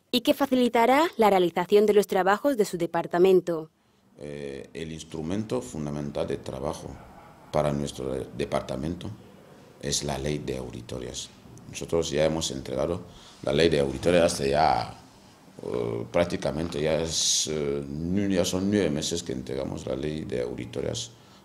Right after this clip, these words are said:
Speaker 2: al gobierno, casi diez, diez meses. Entonces estamos esperando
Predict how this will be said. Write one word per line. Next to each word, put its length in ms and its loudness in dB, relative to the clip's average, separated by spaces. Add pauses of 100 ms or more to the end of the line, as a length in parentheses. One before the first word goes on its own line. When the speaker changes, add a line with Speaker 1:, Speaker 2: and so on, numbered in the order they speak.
Speaker 2:
al 140 -4
gobierno, 440 -6 (540)
casi 260 -6 (180)
diez, 280 -2
diez 180 -2
meses. 440 -6 (420)
Entonces 240 -2
estamos 320 0
esperando 720 0